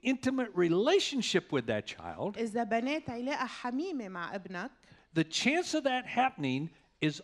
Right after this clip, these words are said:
Speaker 1: almost impossible.
Speaker 2: احتمال حصول ضياعه ممكن تكون مستحيلة.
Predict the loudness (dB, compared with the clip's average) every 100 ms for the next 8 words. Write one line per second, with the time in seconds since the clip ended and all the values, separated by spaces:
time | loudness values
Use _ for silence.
0 | 2 6 8 6 0 -2 -4 -10 _ _
1 | _ -2 -2 -4 -4 -4 -10 -12 -20 -14
2 | -10 -10 -8 -4 -2 -2 -4 -4 -6 -6
3 | -8 -6 -4 -2 -2 -2 -2 -2 -2 -2
4 | -4 -6 -10 -10 -12 -12 -10 -8 -6 -6
5 | -8 -12 -12 -12 -14